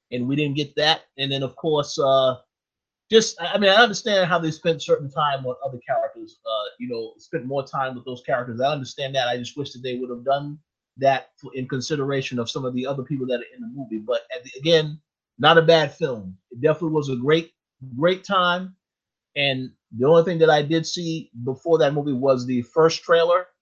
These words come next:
Uh, although I do wanna tell people now, if you can avoid a trailer of any movie or any film, whatever, I would s-, I would recommend that you avoid it 'cause you do not wanna get spoiled about stuff that's gonna happen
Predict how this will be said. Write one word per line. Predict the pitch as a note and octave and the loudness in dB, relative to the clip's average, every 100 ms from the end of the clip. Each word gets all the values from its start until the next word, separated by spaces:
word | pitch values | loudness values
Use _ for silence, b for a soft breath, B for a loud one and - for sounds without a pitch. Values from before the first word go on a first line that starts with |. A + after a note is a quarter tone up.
| _ _ _ _ C3+ | _ _ _ _ 2
Uh, | C3 B2+ | 2 4
although | D3 D3+ D3+ C#3+ - | 4 8 8 8 4
I | C3+ | 4
do | C#3+ F3+ | 4 0
wanna | E3+ E3 | 2 0
tell | D#3 F#3 E3 | 2 2 2
people | F3 D#3+ | -2 -4
now, | D3 D3+ C#3+ A#2+ A2 _ _ _ _ _ _ _ | -2 0 0 -2 -6 _ _ _ _ _ _ _
if | D3+ C#3+ | -6 -2
you | C#3+ | -4
can | C#3 F3+ F#3 | 2 2 2
avoid | D#3+ F3+ F3 | 2 2 2
a | D3+ | 0
trailer | - E3+ F3 F3 - | 2 2 4 2 2
of | C#3 B2+ | 0 2
any | D#3+ F3 | 0 0
movie | E3 F3+ E3+ F3+ D3 | -2 -2 -4 -6 -4
or | B2+ | -2
any | D3+ D#3 | -2 -2
film, | - F3 E3+ E3 C3 | -2 -2 -2 -4 -2
whatever, | C#3+ D#3+ D#3 - | 2 4 4 0
I | D3 D3 | -4 -6
would | D3 | -8
s-, | C#3 - - - | -12 -14 -16 -8
I | C#3 | -6
would | C#3 C3 A#2+ | -4 -8 0
recommend | D#3 D#3+ D#3 D#3 | 0 0 -4 -4
that | C#3 | -6
you | E3 C3+ | -4 -4
avoid | C3 D3+ C#3+ | 0 -2 -2
it | - | -2
'cause | B2+ | -4
you | B2+ | -2
do | C#3+ | -2
not | C#3+ D#3 - | 0 -2 -2
wanna | D#3+ D3 | -8 -8
get | C#3+ | -14
spoiled | C#3+ - D#3 C#3 B2 A2+ _ _ _ _ - | -14 -12 -6 -4 -4 -6 _ _ _ _ -8
about | A#2+ C3 B2+ | 2 4 4
stuff | E3 C#3+ | 0 0
that's | C#3 - | -2 -4
gonna | C#3 B2 | -4 -2
happen | C3+ C3 B2 | -2 -4 -8